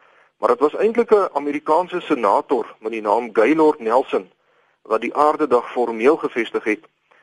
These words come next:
En die aanvanklike idee was dat alle universiteite in Amerika op tweeëntwintig April elke jaar al hulle klasse uitsluitlik aan omgewingskwessies sou toewy, sodat alle studente, het sy hulle in sosiale wetenskappe, ekonomiese wetenskappe, gesondheid,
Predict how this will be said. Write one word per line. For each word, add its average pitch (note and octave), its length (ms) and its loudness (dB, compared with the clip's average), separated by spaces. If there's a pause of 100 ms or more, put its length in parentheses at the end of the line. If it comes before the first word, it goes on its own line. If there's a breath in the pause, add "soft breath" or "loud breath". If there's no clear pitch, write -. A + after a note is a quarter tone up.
En - 60 -20
die - 80 0
aanvanklike A#3 460 0
idee C3+ 280 2
was C#3 220 0
dat A#2+ 160 0
alle F#3 180 4
universiteite D#3+ 760 0
in A#2 100 -2
Amerika A#2 500 2
op - 180 -2
tweeëntwintig D3+ 540 0
April C3 500 0 (260 soft breath)
elke B2+ 320 0
jaar G#2 360 2 (300 soft breath)
al E3 140 2
hulle E3 200 2
klasse D3 400 -2
uitsluitlik D#3 640 -2
aan A#2 140 -2
omgewingskwessies B2 920 -2
sou A2 220 0
toewy, A#2 360 2 (400 soft breath)
sodat B2 360 -2
alle A3 200 4
studente, D#3+ 680 0 (100)
het A2+ 220 -2
sy F3+ 100 0
hulle D3+ 380 4
in C3 100 -8
sosiale A2+ 540 0
wetenskappe, D3 640 0
ekonomiese B2+ 640 -2
wetenskappe, C#3 540 -2
gesondheid, D3 600 0